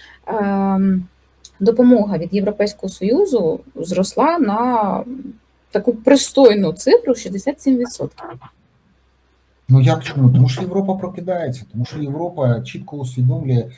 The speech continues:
Speaker 2: вибачте за таке патетичне, е, м, речення, е, холодне дихання війни,
Speaker 1: Мгм.
Speaker 2: яка стоїть у них просто на порозі.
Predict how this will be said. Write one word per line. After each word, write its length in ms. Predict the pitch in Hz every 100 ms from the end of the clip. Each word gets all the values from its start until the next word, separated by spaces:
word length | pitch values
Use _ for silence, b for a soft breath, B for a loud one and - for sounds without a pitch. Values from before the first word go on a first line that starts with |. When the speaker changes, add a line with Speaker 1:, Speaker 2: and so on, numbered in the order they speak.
| B -
Speaker 2:
вибачте 380 | 143 135 127 107
за 100 | 117
таке 240 | - 127
патетичне, 920 | 127 127 123 127 123 - 113 110 110
е, 460 | 120 107 107 107 101 _ _ _ _ _
м, 340 | 120 110 107 117
речення, 640 | 127 147 135 123 110 107 104
е, 220 | 113 107 101
холодне 420 | 127 135 127 117
дихання 520 | 107 127 123 110 107
війни, 420 | 98 101 98 95 _ _ _ _ _ -
Speaker 1:
Мгм. 300 | 196 190 233
Speaker 2:
яка 240 | 214 127 123
стоїть 400 | - 127 - 113
у 40 |
них 200 | 127 127
просто 280 | 127 123 113
на 120 | 110
порозі. 480 | - 117 104 95